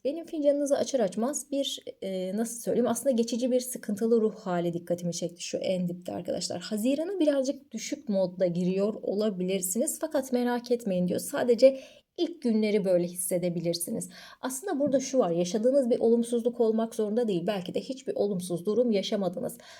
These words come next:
Fakat işte böyle bir enerjiniz düşük olabilir ya da böyle bir, bir konuda umudunuz azalmış olabilir. Bir şeylerin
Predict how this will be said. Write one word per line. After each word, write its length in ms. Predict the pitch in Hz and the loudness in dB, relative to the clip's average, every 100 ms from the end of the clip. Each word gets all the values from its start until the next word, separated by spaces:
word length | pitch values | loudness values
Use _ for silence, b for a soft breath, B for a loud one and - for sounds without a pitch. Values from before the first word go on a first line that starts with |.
| B | B
Fakat 280 | - 294 285 | -10 -2 -2
işte 240 | 277 - 262 | 0 2 4
böyle 200 | 269 254 | 4 4
bir 100 | - | 4
enerjiniz 600 | 233 233 233 220 226 220 | 4 4 2 2 2 0
düşük 300 | 202 - - | -4 -8 -8
olabilir 640 | 208 208 208 202 196 202 B B - | -6 -4 -4 -2 0 -2 B B -8
ya 120 | 214 | -6
da 100 | 208 | -2
böyle 160 | 220 202 | 0 0
bir, 260 | 214 190 | -4 -4
bir 220 | 196 185 - | -6 -6 -6
konuda 500 | - 214 208 202 - | -4 -2 0 0 0
umudunuz 520 | 214 202 202 202 196 | 0 2 2 0 0
azalmış 560 | 196 185 190 190 185 - | 0 0 -2 -4 -4 -4
olabilir. 800 | 196 190 185 185 185 185 - _ | 0 0 0 -2 -4 -6 -14 _
Bir 60 | 226 | -4
şeylerin 600 | 254 247 226 226 226 226 | 0 2 4 4 2 -2